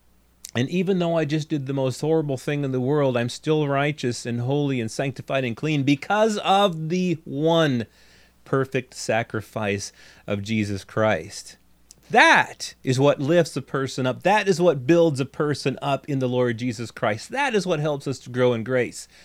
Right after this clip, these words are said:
knowing the truth that we've already been made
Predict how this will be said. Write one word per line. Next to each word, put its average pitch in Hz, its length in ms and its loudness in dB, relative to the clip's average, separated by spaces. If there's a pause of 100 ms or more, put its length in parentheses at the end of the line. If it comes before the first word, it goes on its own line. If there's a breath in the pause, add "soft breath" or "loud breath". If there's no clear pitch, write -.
(240 loud breath)
knowing 170 300 2
the 147 100 2
truth 180 640 6 (400)
that 123 100 0
we've 131 200 2
already 143 420 2
been 120 260 0
made 113 300 0